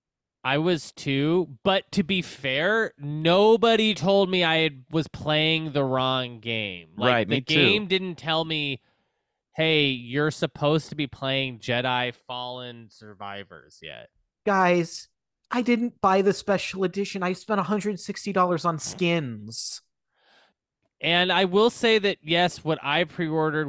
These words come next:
Speaker 1: was just sort of like an Etsy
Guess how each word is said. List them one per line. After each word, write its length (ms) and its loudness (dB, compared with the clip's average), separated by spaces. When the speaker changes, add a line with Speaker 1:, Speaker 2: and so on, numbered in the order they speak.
Speaker 1:
was 380 0
just 320 -4
sort 280 -2
of 240 -2
like 580 -4
an 160 -8
Etsy 640 -4